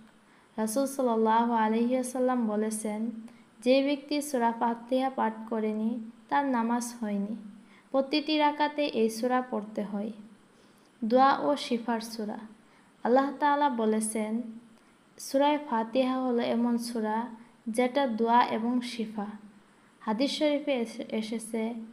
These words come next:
এক সাহাবী সূরা ফাতিহা পড়ে এক অসুস্থ ব্যক্তির উপর ফুঁক দিলে তিনি সুস্থ হয়ে যান।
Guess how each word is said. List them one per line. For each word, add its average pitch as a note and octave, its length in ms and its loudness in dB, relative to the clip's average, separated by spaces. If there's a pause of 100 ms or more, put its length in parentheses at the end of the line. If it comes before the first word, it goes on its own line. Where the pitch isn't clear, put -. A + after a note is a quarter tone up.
(100)
এক A#3 180 -2
সাহাবী B3+ 440 -2
সূরা A3+ 400 -2
ফাতিহা A#3 500 -2
পড়ে A3 260 -2 (540)
এক B3+ 240 0
অসুস্থ C#4+ 500 0
ব্যক্তির A#3+ 680 -2
উপর A#3+ 360 -2
ফুঁক A#3+ 240 -4
দিলে A3 420 -2 (220)
তিনি C#4 220 -2
সুস্থ A#3 420 -4
হয়ে G#3+ 320 -4
যান। G#3 300 -6